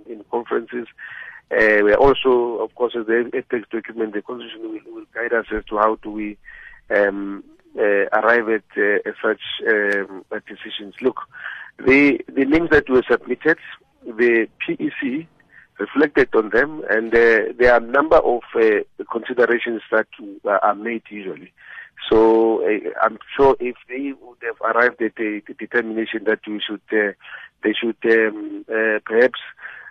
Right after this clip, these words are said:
approach it differently and come up with different names. It, it, it, it's not just the, the, your, your C V. There's a number of, uh, in your C V, there's a number of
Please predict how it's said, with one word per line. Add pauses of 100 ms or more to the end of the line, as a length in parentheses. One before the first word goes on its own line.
(120)
approach
it
differently
and
come
up
with
different
names. (440)
It, (100)
it, (100)
it,
it's
not (140)
just
the, (260)
the,
your,
your (100)
C
V.
There's
a
number
of, (200)
uh,
in
your
C
V,
there's
a
number
of